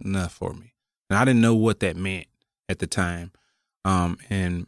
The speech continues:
I was married, and my wife, um, her family was, she's originally from Waco, and all her family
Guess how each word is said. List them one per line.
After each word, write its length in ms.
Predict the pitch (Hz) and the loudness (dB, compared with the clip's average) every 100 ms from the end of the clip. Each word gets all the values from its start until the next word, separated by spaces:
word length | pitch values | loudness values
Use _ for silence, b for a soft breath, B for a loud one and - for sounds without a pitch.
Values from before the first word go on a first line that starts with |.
| - | -2
I 100 | 95 | 0
was 160 | 92 | 2
married, 420 | 90 98 101 101 92 | 2 2 4 4 2
and 100 | 90 | 0
my 140 | 87 | 0
wife, 460 | 87 95 98 87 - | 2 2 2 -2 -6
um, 460 | 92 90 82 - _ _ _ _ - - | -6 -6 -8 -14 _ _ _ _ -14 -6
her 140 | 110 104 | -2 0
family 420 | - 107 104 98 | 2 2 4 2
was, 180 | 90 90 | -2 -4
she's 320 | - 113 95 | -2 0 2
originally 320 | 101 98 92 | 2 2 -2
from 180 | - 90 | -2 -2
Waco, 320 | 101 - 92 | -2 -2 -2
and 100 | 90 | -2
all 180 | 92 98 | -2 -2
her 80 | 98 | -2
family 520 | - 101 101 95 | -2 0 0 -2